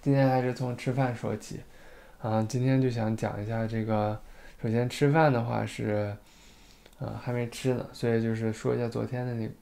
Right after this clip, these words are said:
那部分。然后昨天的话是吃了一些那个室友做的狮子头，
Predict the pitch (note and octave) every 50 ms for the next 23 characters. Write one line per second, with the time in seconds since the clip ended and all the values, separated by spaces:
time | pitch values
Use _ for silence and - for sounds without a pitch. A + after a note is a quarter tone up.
0 | - - A2+ A2 A2 A2 A2+ A2+ A2+ - - - - - - - - - - -
1 | - A2 A2+ B2 B2 A#2 - B2+ B2 B2+ C3+ C#3 C#3 C#3 C#3+ C#3 C#3 C#3 B2+ B2+
2 | B2 B2+ B2 A#2+ - - - - B2+ B2 A#2+ A#2 A2+ A#2 A#2 A2+ A2+ A2+ A2+ A2+
3 | A2 A2+ A2 G#2+ G#2 G#2+ G#2+ A2 G#2+ - - - - - - - - - C3 A#2
4 | G#2+ A#2 B2 A#2 A2+ A2+ A2+ A2 G#2+ - - C3+ B2+ C3 B2 A#2 - - - A2
5 | A#2 -